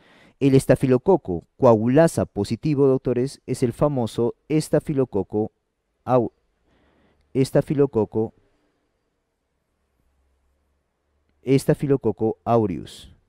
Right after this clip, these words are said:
¿correcto? También llamado estafilococo dorado, por si acaso.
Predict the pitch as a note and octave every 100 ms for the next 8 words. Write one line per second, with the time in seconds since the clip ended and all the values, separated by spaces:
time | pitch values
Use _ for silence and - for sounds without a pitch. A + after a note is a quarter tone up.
0 | _ - G2+ F#2+ - E3 - _ _ _
1 | - G#2 C3 C#3 B2+ A#2+ A#2 B2 - C3
2 | - G#2+ - G2+ F#2 G#2+ G#2+ G2 F#2 G#2
3 | A2 F2 - - D#2+ - C2+ -